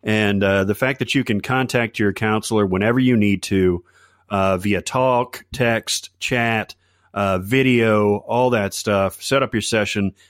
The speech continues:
have your calendar available in your counseling room, which is personalized to your own thing, send messages, get paperwork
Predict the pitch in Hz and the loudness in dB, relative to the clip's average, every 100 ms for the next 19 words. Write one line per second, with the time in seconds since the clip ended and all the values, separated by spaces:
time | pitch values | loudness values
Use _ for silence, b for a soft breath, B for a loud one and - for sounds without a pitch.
0 | b 127 139 123 - 117 113 107 101 98 | b -2 0 0 0 0 2 4 4 2
1 | 98 98 95 95 92 b b b b 123 | 2 0 2 0 -2 b b b b -2
2 | 117 104 - 113 110 113 104 92 98 104 | 0 0 0 -2 0 -2 0 0 0 2
3 | 104 104 98 - - 107 110 - 104 104 | 2 0 -2 -6 -8 -4 -4 0 0 0
4 | 95 98 95 95 - 104 101 B B B | -2 -2 -2 -2 -2 -2 -2 B B B
5 | - 110 90 113 131 120 123 117 110 - | -6 -4 0 -2 -2 -2 0 2 0 -4
6 | 95 - b b - 220 202 196 175 175 | -4 -6 b b -2 0 2 4 4 4
7 | 175 - | 2 -4